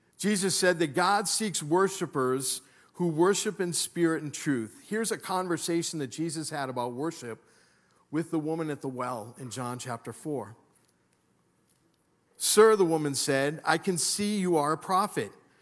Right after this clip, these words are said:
Our ancestors worshipped on this mountain, but you Jews claim that the place where we worship must be in Jerusalem." "Woman," Jesus replied,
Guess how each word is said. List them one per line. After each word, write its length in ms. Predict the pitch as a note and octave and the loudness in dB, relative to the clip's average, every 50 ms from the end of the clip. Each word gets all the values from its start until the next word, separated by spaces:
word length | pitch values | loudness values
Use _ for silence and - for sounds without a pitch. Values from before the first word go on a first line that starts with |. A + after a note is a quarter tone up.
| _ _ _ - _ | _ _ _ -14 _
Our 160 | - E3 E3+ | 6 6 6
ancestors 720 | E3+ F3 F#3+ G#3+ A3+ - - F#3+ E3+ E3 - - F3 D#3+ B2+ | 8 6 4 2 0 0 2 2 2 0 2 2 2 2 2
worshipped 580 | C3 C#3 D3 F3 G#3+ A#3 A3 - G#3 E3+ - - | 0 2 6 6 6 6 6 2 -2 -2 0 0
on 180 | D3 C#3 C3+ | 0 0 0
this 200 | C3 C3 A#2+ - | -2 -2 -2 -2
mountain, 500 | - C3+ B2 B2 A#2 A#2 C3 C3+ C#3+ D#3+ - - - - - _ | -2 -2 -4 -4 -4 -6 -8 -10 -10 -10 -12 -16 -20 -20 -8 _
but 140 | - E3 F3+ | 0 0 2
you 320 | F3 F#3+ A3+ B3 A#3 - - - | 2 2 2 2 2 -2 -6 -8
Jews 440 | - F#3 G3 F#3+ F3 E3 F3 F3 - | -4 -2 0 0 2 2 0 -2 -4
claim 500 | - - E3+ D#3+ D3+ D#3 E3 F3 F3+ E3 | -6 -4 -2 0 0 0 0 -2 -2 -2
that 120 | E3+ - | -2 -2
the 80 | - D3 | -2 -6
place 480 | - - - F#3 F3+ F#3+ G3+ F#3+ - | -6 -4 -2 0 2 2 2 0 0
where 140 | - F3+ E3+ | 0 0 2
we 120 | D#3 D#3 | 2 0
worship 640 | D3+ C#3+ D#3 F#3+ A3+ A3 - - D#3 C3+ B2+ - - - - - - _ _ _ | 0 2 4 4 4 4 2 0 -2 -2 -4 -6 -12 -20 -20 -20 -20 _ _ _
must 360 | C#3 D3 D#3+ D#3 - - - | -2 0 0 0 -2 -2 -2
be 160 | D3 D3 D3 | 0 0 0
in 100 | D3 D3 | 0 -2
Jerusalem." 580 | C3+ E3+ F#3 G#3 G3+ - - B2 G#2 G2 G#2+ - _ _ _ _ _ _ _ - _ _ _ _ _ _ _ _ _ _ _ _ _ _ _ _ _ | -2 -2 -2 -2 -2 -4 -4 -6 -8 -10 -14 -20 _ _ _ _ _ _ _ -20 _ _ _ _ _ _ _ _ _ _ _ _ _ _ _ _ _
"Woman," 420 | C3+ D3 F3+ G3 G3 G3+ G#3 G3+ | -4 -2 -2 0 0 -2 -2 -2
Jesus 400 | D#3 - F#3 F#3 E3+ E3 E3 - | -2 -4 -4 -4 -4 -4 -4 -4
replied, 540 | - E3 - - E3 E3+ E3+ D3+ A#2+ A2 G2+ | -4 -4 -6 -6 -8 -8 -8 -8 -10 -12 -14